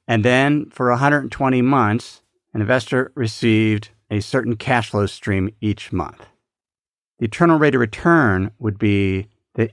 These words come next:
interest rate or the discount rate that would take those future cash flows, discount them into the present so that they equal the initial outflow. That's all it is. It's that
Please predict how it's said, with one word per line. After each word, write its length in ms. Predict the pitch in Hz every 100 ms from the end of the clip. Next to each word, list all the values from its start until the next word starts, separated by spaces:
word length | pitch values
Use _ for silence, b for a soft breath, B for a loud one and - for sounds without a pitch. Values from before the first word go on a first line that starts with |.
| -
interest 520 | 165 160 151 107 -
rate 440 | 98 85 76 92 -
or 120 | 117
the 100 | 107 101 -
discount 460 | 156 - - 104 85
rate 320 | 85 80 92
that 160 | - -
would 200 | 107 -
take 480 | - 151 180 - _ _ -
those 560 | 107 123 151 170 165 - _ _ _
future 420 | - 190 202 214
cash 380 | 202 131 92 85
flows, 520 | - 90 80 90 - _ _ -
discount 680 | 131 156 - - 139 123 113
them 240 | 113 113 -
into 320 | 135 127 156
the 120 | 160
present 640 | - - 101 85 110 175 - _ _ _
so 240 | - 131
that 200 | 117 120
they 220 | 117 107 110
equal 560 | 147 151 - 110 104 -
the 140 | 107
initial 440 | 95 101 - 95 - -
outflow. 500 | 90 - - - - _ _ _ _ _ _ _ -
That's 260 | 120 117
all 140 | 139 127
it 60 |
is. 160 | 98 -
It's 220 | - 113 -
that 260 | 113 131